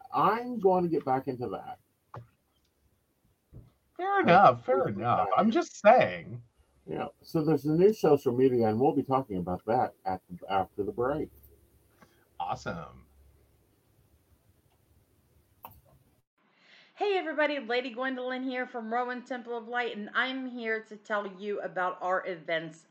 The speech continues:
Speaker 3: this summer. First up is Beltane in the Hills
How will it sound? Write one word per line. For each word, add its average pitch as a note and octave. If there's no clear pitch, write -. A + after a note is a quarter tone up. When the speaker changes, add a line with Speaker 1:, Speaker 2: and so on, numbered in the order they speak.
Speaker 3:
this D#3
summer. C#3
First B3+
up A#3
is F3
Beltane A3
in G#3
the F#3+
Hills C4